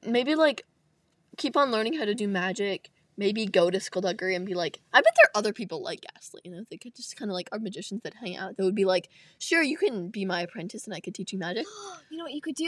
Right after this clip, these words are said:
Speaker 1: What?
Speaker 2: You could go work for Finbar and give people tattoos.
Speaker 1: <laughs> You're an idiot, Izzy. Um, I would not wanna do that.
Speaker 2: Yeah.
Speaker 1: No.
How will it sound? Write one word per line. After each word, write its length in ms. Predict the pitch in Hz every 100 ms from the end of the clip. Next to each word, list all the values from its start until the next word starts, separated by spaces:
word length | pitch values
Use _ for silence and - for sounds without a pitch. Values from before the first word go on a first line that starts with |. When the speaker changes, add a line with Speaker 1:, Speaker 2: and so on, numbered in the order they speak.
| 349 220
Speaker 1:
What? 120 | 185
Speaker 2:
You 60 | 359
could 140 | 359
go 140 | 370 359
work 180 | 349 -
for 120 | 339
Finbar 840 | - 320 359 359 285 269 247 220 226
and 120 | 277
give 160 | 349
people 240 | 339 320 339
tattoos. 460 | - 320 - - - 370 370
Speaker 1:
<laughs> 1200 | 554 554 - - 831 - - - - 392 - _
You're 100 | -
an 60 | 440 _
idiot, 320 | 427 208 - -
Izzy. 200 | 220 381 330 - - - _
Um, 180 | 185 180 -
I 120 | -
would 140 | 185
not 120 | 202 135
wanna 140 | - -
do 80 | 185
that. 120 | - _ _ _ _
Speaker 2:
Yeah. 340 | 427 440 302 247
Speaker 1:
No. 340 | 220 147 208